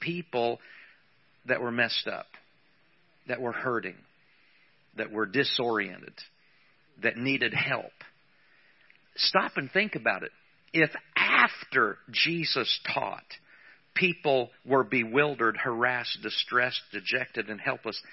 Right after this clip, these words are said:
think what they were like before he taught and preached and healed. Jesus had to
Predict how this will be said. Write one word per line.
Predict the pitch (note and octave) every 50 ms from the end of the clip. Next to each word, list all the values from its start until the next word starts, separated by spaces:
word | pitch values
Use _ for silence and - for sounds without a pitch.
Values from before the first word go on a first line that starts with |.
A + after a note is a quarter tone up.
| - - - - -
think | - G#3 A#3 A3 -
what | F#3 F3+ F3+ - -
they | F3 E3
were | D#3 D3 C#3+ C3
like | C3 C3+ C#3+ D3+ D3+ D3+ - - - - - - A#2
before | E3+ E3+ D#3 - - - G3 F#3+ A3 A3+ A3+ F#3+
he | D3+ - D#3 C3+ A#2+ - - -
taught | - C#3 B2+ A2 G2 - - - - - - - -
and | B2+ B2 A2+ -
preached | - - D3 C3+ A#2+ A2 - - - - - - - -
and | C3+ C3 A#2+ A2+
healed. | G#2+ C3+ A#2+ G#2+ G2 F2 D#2+ D2+ - - - _ _ _ _ _ _ - - - - - - -
Jesus | A2+ - D3+ G3 A3+ B3+ A#3 - F#3+ E3+ D3 - -
had | - E3 D#3 D3+ C3+
to | C#3+